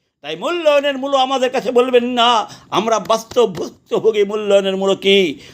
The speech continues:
বঙ্গবন্ধুর কথা কবিতা বলার সৃষ্টিকর্তাও আমাকে সেই তৌফিক দিয়েছে, তাই বলতে পেরেছি, তাই একটা টাকা পেয়েছি, বকশিস পেয়েছি,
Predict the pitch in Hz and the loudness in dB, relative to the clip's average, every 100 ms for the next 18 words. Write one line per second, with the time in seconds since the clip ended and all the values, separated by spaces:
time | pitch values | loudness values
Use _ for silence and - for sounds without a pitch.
0 | - 107 143 208 202 202 196 202 202 202 | -16 -4 -2 2 2 4 2 -2 -2 -2
1 | 208 202 208 208 208 202 - 208 - 208 | -2 0 0 2 2 0 -4 -10 -10 -6
2 | 214 - 214 208 - - - - - - | -6 -2 -2 -2 -8 -20 -20 -20 -20 -20
3 | - - - 170 220 220 220 - 220 233 | -20 -10 -2 0 2 0 -2 0 0 2
4 | 226 202 202 196 226 - 247 240 - - | 2 0 -2 0 0 2 0 0 -6 -2
5 | 208 247 208 240 240 233 226 - 240 - | 0 2 0 0 -2 -4 -4 -4 -4 -6
6 | - - 185 262 233 - 226 - 202 233 | -10 -4 0 0 -2 -2 -2 -2 -2 0
7 | 233 233 - 247 233 - - _ _ _ | 0 0 -4 -10 -10 -14 -20 _ _ _
8 | 151 220 - 233 - 254 247 - 254 226 | -2 -2 -4 -8 -4 -2 -2 -4 -8 -10